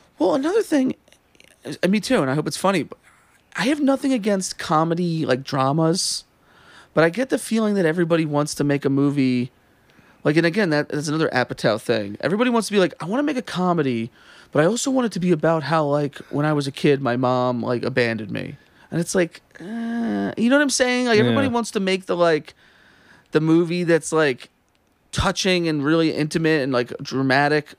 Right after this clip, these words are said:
Speaker 1: and also funny. And it's kinda like, I, what's, I kinda miss just, like, a
Speaker 2: Just
Speaker 1: co-
Speaker 2: straight screwball comedy?
Speaker 1: You know what I miss? And that's why I like The Nice Guys. Like,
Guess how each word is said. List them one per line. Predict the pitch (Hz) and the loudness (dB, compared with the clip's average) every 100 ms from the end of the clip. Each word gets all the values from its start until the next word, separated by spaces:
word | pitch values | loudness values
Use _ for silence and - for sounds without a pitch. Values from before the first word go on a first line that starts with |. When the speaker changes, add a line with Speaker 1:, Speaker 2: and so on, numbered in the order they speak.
| - | -6
Speaker 1:
and | 127 - | -6 -2
also | 127 139 - 139 | -4 0 2 0
funny. | - 123 135 147 | 2 0 0 -2
And | - 139 | -2 -6
it's | - | -2
kinda | 190 175 | 0 2
like, | 180 - - - - - - - | 0 -4 -16 -20 -20 -20 -20 -14
I, | 262 | -14
what's, | - - - | -14 -12 -8
I | - 233 | -8 -8
kinda | 320 302 440 | -6 -2 -2
miss | 254 170 320 - | 0 2 2 0
just, | - - - | -4 -6 0
like, | 190 185 185 - _ _ _ - | 2 2 -2 -14 _ _ _ -4
a | |
Speaker 2:
Just | 127 - | -2 -2
Speaker 1:
co- | |
Speaker 2:
straight | - - 120 120 - - | -2 0 2 2 -2 -8
screwball | - - 120 107 113 110 | -8 2 2 4 2 2
comedy? | - 104 107 120 | 0 0 2 2
Speaker 1:
You | 131 | 2
know | |
what | 453 | 0
I | 440 | -2
miss? | 480 403 | -2 -4
And | |
that's | 330 - | -8 -8
why | 330 | -6
I | 339 | -4
like | 254 277 | -2 -2
The | 302 | -2
Nice | 240 254 - | 0 0 -2
Guys. | 320 294 320 - | -4 -4 -4 -6
Like, | 226 240 | -4 -4